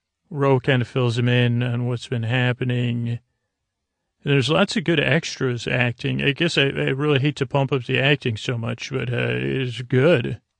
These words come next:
Like, there's lots of kids standing in the background, these extras, and they're having these fake conversations. I thought it was great. Uh,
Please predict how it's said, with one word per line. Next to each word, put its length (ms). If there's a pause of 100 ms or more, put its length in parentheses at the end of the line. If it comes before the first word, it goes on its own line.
(240)
Like, 280
there's 180
lots 300
of 80
kids 240
standing 420
in 100
the 60
background, 680
these 180
extras, 480
and 100
they're 240
having 340
these 140
fake 220
conversations. 1120
I 80
thought 260
it 60
was 180
great. 640
Uh, 340